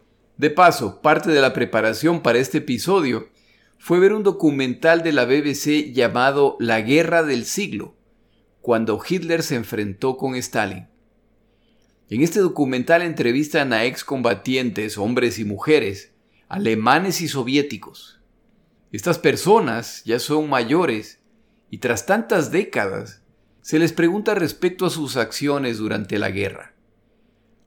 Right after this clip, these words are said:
las que, como es obvio, incluían matar enemigos, en muchas ocasiones de forma cruel. En otras ocasiones incluía historias de asesinatos de miembros de su propio bando,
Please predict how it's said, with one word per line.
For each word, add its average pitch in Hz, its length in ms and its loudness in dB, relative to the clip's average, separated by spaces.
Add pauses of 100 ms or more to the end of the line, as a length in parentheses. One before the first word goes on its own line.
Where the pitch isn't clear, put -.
las 139 180 2
que, 156 160 0
como 151 280 0
es 190 180 2
obvio, 190 320 4
incluían 147 800 0
matar 127 360 0
enemigos, 139 760 -2 (500)
en 113 220 -4
muchas 165 400 0
ocasiones 135 720 -2
de 107 100 -2
forma 113 560 -2
cruel. - 360 -14 (2000)
En 127 160 2
otras 190 280 4
ocasiones 185 760 0
incluía 139 480 2
historias 151 560 2
de 123 80 6
asesinatos 117 920 0
de 113 120 0
miembros 143 480 0
de 117 100 0
su 98 260 -10
propio 180 400 0
bando, 98 380 -6